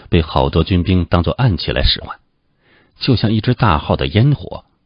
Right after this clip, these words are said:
喷出的火花根本就没有多少目的性。因为铸造工艺的跟不上，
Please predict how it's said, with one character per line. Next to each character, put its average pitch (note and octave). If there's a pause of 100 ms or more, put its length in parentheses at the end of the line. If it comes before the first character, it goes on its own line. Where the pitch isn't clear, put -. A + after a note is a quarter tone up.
(100)
喷 F2
出 F2
的 D2
火 B1+
花 D2+ (180)
根 D#2+
本 C#2+
就 C2+
没 C2
有 D2+
多 D#2+
少 -
目 D#2+
的 -
性。 - (1120)
因 A#2
为 G2+
铸 C#3
造 E2+
工 D3
艺 B2
的 -
跟 B2+
不 G#2+
上， -